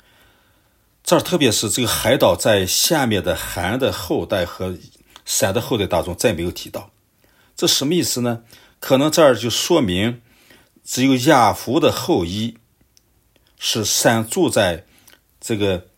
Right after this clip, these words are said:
海，可能指的地中海的这个周边沿岸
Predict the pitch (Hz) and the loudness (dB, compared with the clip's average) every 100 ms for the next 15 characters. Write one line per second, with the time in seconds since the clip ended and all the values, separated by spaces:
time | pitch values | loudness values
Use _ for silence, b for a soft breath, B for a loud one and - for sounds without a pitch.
0 | _ - - 98 113 113 98 - 95 98 | _ -12 -4 -2 -2 -4 -6 -6 -8 -6
1 | 120 98 131 123 101 87 90 - 92 - | -6 -2 -2 0 -2 -2 -4 -6 -8 -4
2 | - 123 110 113 107 95 85 92 110 143 | 0 0 0 0 0 -2 -4 -4 -2 -2
3 | 87 | -4